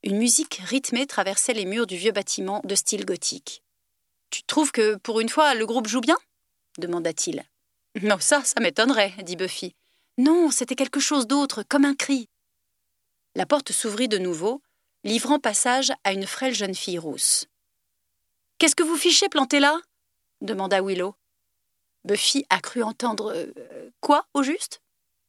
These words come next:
Un bruit bizarre. On aurait dit une lamentation. « T'aurais pas confondu avec la voix du chanteur ? » avança Willow. Buffy poussa un soupir. « Ah, d'accord, le bronze, c'est pas vraiment Woodstock. Mais vous avez une autre idée pour passer la soirée ? » «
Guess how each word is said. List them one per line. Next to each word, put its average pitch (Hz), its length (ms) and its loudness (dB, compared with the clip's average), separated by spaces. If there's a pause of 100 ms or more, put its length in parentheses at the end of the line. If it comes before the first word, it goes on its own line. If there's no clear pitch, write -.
Un 240 120 2
bruit 240 200 4
bizarre. 240 600 2 (380)
On 277 300 2
aurait 269 160 4
dit 311 240 2
une 269 220 6
lamentation. « 277 720 2 (960)
T'aurais 330 180 4
pas - 140 4
confondu 285 360 4
avec 240 200 4
la 214 100 4
voix 202 140 2
du 180 100 -10
chanteur ? » 190 600 0 (120)
avança 180 380 -2
Willow. 170 380 -4 (840)
Buffy 196 280 -2
poussa 196 300 0
un 175 100 0
soupir. « - 480 -8 (460)
Ah, 320 360 6
d'accord, 320 500 4
le 233 100 4
bronze, 240 440 2
c'est - 160 2
pas 262 100 4
vraiment 254 240 2
Woodstock. 294 600 2 (420)
Mais - 160 0
vous 240 180 2
avez 285 180 4
une 294 120 6
autre 285 180 0
idée 294 200 4
pour 302 140 -4
passer 277 220 2
la 269 120 2
soirée ? » « 285 380 2